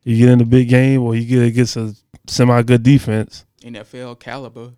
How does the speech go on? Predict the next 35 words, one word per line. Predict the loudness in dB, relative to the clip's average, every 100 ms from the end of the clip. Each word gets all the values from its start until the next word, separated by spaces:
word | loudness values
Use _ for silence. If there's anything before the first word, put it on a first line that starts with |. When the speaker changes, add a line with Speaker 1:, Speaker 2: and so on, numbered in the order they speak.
| _
Speaker 1:
Yeah, | 0 0 0 -8
and | -6
he, | 2 4 2 -4 _
I | -6
don't | 2
know | 4
what's, | 6 4 0 -6
I |
don't | 2 4
know | 6
what's | 4 4
wrong | 0 -2
with | -4
Fournette. | -4 -4 -4 -8 _ _ _ _ -12
Speaker 2:
Oh, | -8
I've | -8 -8
always | -12 -10 -14
said | -16 -16 -16
it | -16
was | -18
a, | -20 _ _ _ _ _ _ _ _
me | -20 -18
and | -18
you |
went | -18 -18
to | -18
the | -20
draft | -18 -18 -20 _
party. | -20 -20 _ _ _ -4
Speaker 1:
Yeah, | 0 0 -2 -2
yeah. | 0
Speaker 2:
Or | 0
we | -4
heard | -6 -4 -6
something. | -10 -12 -12 -14